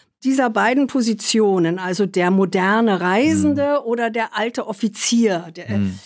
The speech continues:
Speaker 1: da würde ich sagen, die Sympathien von Kafka sind, glaub ich, der, der, das lässt er nicht erkennen, aber ich würde sagen, sie sind gleich verteilt. Also ich würde vielleicht sogar sagen, er ist ein größerer Anhänger dieses Oldschool-Offiziers, weil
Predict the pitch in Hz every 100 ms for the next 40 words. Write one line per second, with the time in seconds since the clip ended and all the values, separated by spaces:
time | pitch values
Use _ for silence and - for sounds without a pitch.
0 | - 247 240 233 277 302 - 247 294 247
1 | 240 269 277 254 - 285 339 302 262 254
2 | _ - 277 - 254 254 262 277 226 247
3 | 277 - - 190 180 175 190 190 160 226
4 | - 202 185 - - 359 254 190 185 202
5 | 226 226 240 269 233 262 269 254 254 285
6 | - 226 240 233 - 170 160 - 185 196
7 | - _ - 226 302 381 381 - 339 302
8 | 403 - 330 311 294 285 269 269 294 240
9 | 226 285 320 - 254 247 - 247 285 214
10 | 247 247 233 233 226 226 - 240 294 320
11 | - - 196 - 196 180 190 - - 214
12 | 254 320 320 - - 233 262